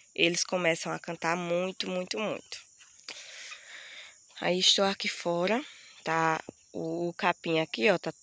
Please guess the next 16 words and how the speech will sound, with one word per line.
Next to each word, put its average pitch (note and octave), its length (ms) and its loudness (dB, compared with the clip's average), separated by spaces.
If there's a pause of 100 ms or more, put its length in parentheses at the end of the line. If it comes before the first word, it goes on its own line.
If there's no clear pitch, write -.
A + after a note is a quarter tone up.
todo A#3 400 2
molhado. F#3 600 4 (480)
Hum, A3 320 2 (160)
deixa - 280 0
eu F3 60 -6
mostrar E3+ 200 -2
pra D#3+ 120 -4
vocês E3+ 520 0 (540)
que - 80 -2
eu F3+ 60 -2
falei F3 280 4
que - 120 -4
Dorian F3 360 4
tava E3 260 0
plantando F3+ 420 0
batata F#3 680 -2